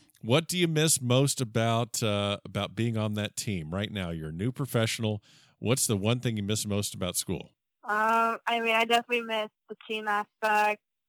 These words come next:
Speaker 2: all my teammates, and just my coaches, just because I won't really be seeing them as much. I mean, I'll be watching them online, basically, now instead
Speaker 1: Sure.
Speaker 2: of seeing them in person. But one of my teammates,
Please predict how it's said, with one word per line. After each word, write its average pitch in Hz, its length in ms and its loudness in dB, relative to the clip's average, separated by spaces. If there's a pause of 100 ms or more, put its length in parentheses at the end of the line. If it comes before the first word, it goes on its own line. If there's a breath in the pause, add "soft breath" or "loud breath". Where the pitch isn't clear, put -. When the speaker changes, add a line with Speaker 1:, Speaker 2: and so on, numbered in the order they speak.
(180)
Speaker 2:
all 220 200 0
my 220 160 -6 (140)
teammates, 214 540 -4
and 202 280 -4
just - 160 -14
my 247 160 2 (100)
coaches, 226 540 2 (160)
just 202 140 -4 (100)
because 196 520 -2 (480)
I 240 120 6
won't 233 300 2 (500)
really 220 220 -4
be 214 240 -12
seeing 233 140 4
them 240 180 0
as 247 160 0
much. 247 300 0 (260)
I 226 80 -8
mean, 202 400 -8 (800)
I'll 214 180 2
be 233 140 -2
watching 220 340 0
them 220 160 -6
online, 202 600 -2
basically, 269 520 -4
now 269 320 2
instead 285 300 0
Speaker 1:
Sure. 107 140 4
Speaker 2:
of 101 100 -4
seeing 226 140 -8
them 220 160 -10
in 208 160 -12
person. 240 720 -6
But 208 360 4 (280)
one 254 260 -4
of 277 80 -12
my 269 160 -2 (100)
teammates, 226 360 -8